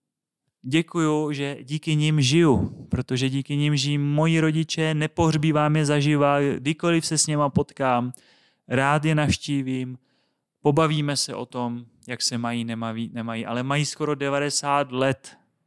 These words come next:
Prostě nebudou tady už dlouho. Prostě to je fakt.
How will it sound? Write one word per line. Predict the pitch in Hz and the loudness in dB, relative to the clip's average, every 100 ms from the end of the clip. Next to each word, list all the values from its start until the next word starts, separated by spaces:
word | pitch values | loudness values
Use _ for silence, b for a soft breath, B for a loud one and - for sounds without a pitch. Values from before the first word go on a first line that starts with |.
| _ _ _ _ | _ _ _ _
Prostě | 135 - 156 | -2 -2 0
nebudou | 147 151 170 165 127 | 2 4 4 4 2
tady | 127 117 | -4 -8
už | 110 | -12
dlouho. | 107 104 104 104 - _ _ | -14 -12 -12 -16 -20 _ _
Prostě | 131 - 139 | -4 -2 -2
to | 143 | 2
je | 135 | 2
fakt. | - 131 123 _ | 2 0 -2 _